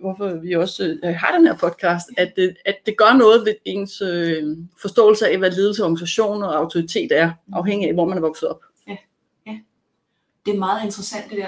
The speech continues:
Speaker 2: fordi, altså, jeg kommer også lidt til at tænke på, på Karen Blixen. Altså, vi skal jo, vi har det jo også i vores egen kultur,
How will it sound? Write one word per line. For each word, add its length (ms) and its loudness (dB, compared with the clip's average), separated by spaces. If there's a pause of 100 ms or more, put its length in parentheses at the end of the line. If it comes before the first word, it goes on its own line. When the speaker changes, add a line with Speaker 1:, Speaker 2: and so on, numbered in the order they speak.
(120)
Speaker 2:
fordi, 280 -10
altså, 280 -6
jeg 220 -6
kommer 220 -8
også 200 -6
lidt 120 -4
til 80 -6
at 100 -6
tænke 280 -8
på, 400 -8
på 60 -14
Karen 280 -8
Blixen. 540 -6
Altså, 180 -6 (100)
vi 80 -4
skal 200 -4
jo, 120 2
vi 80 -4
har 300 -4
det 60 -4
jo 100 0
også 200 -2
i 40 -8
vores 160 -6
egen 260 -6
kultur, 500 -8